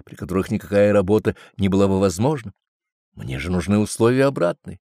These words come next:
Но учитель сильнее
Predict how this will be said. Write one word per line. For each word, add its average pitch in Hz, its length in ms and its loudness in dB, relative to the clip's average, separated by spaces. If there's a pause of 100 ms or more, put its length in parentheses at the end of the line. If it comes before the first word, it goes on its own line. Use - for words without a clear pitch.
(420)
Но 190 380 0
учитель 208 640 -4
сильнее 131 800 -2